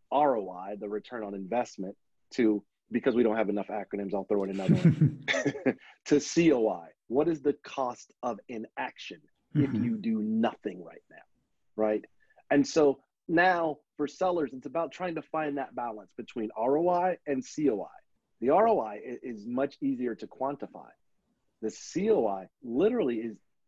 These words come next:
Speaker 1: just as easy, if not easier to quantify, but you have to know the right questions to ask to get to it.
Speaker 2: Yeah,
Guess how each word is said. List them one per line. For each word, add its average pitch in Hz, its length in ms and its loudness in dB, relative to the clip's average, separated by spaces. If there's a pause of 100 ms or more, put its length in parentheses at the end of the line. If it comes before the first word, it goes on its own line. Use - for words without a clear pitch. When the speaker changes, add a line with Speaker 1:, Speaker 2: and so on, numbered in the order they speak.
(140)
Speaker 1:
just 160 260 -2
as 131 160 0
easy, 127 340 0
if - 160 -2
not 117 240 -2
easier 151 360 0
to 170 100 -4
quantify, 185 640 -2 (380)
but - 120 -12
you - 160 -14
have - 240 -2
to 147 80 0
know 139 140 4
the 127 100 4
right 113 220 2
questions 110 400 -6
to - 140 -14
ask 98 240 -8
to 92 60 -8
get - 200 -10
to - 100 -20
it. - 100 -20 (340)
Speaker 2:
Yeah, 131 180 -2